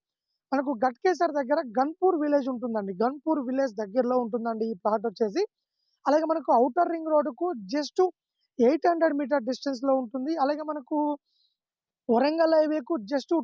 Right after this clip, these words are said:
టూ పాయింట్ ఫైవ్ కిలోమీటర్ రేడియస్‌లో ఉంటుంది. అలాగే near by మనకు just ఒక హాఫ్ కిలోమీటర్ రేడియస్‌లో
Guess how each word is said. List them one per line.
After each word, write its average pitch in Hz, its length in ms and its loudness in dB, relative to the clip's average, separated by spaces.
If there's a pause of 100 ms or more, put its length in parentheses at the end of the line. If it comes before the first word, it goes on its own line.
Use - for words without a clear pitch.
(160)
టూ 320 200 2
పాయింట్ 311 300 -2
ఫైవ్ 285 180 -2
కిలోమీటర్ 269 500 -2
రేడియస్‌లో 262 460 0
ఉంటుంది. 262 340 -4 (480)
అలాగే 320 260 2
near 311 260 -2
by 359 180 0
మనకు 330 320 -6
just 262 260 -6
ఒక 330 180 -2
హాఫ్ 285 300 2
కిలోమీటర్ 320 520 0
రేడియస్‌లో 269 540 4